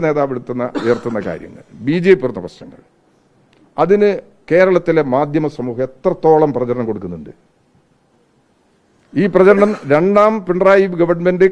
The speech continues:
കേരളത്തിൽ അധികാരത്തിൽ വന്നത് മുതൽ മാധ്യമങ്ങളുടെ ഈ സംഘടിതമായ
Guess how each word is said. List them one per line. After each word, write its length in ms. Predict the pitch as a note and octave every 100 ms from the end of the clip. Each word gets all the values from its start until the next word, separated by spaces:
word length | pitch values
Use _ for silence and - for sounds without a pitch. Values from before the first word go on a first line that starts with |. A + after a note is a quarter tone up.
| E3+
കേരളത്തിൽ 480 | E3 F3 F3+ F3+ D#3
അധികാരത്തിൽ 540 | C#3 D#3+ F3 E3+ E3+ D#3+
വന്നത് 260 | C#3+ D#3 D3+ C3+
മുതൽ 200 | C#3+ D#3+ A#2+
മാധ്യമങ്ങളുടെ 720 | C#3 D#3+ F3 E3+ D#3 D3 C#3+ D3+
ഈ 20 | D3
സംഘടിതമായ 760 | - E3 F3+ F3 E3+ D#3+ D#3+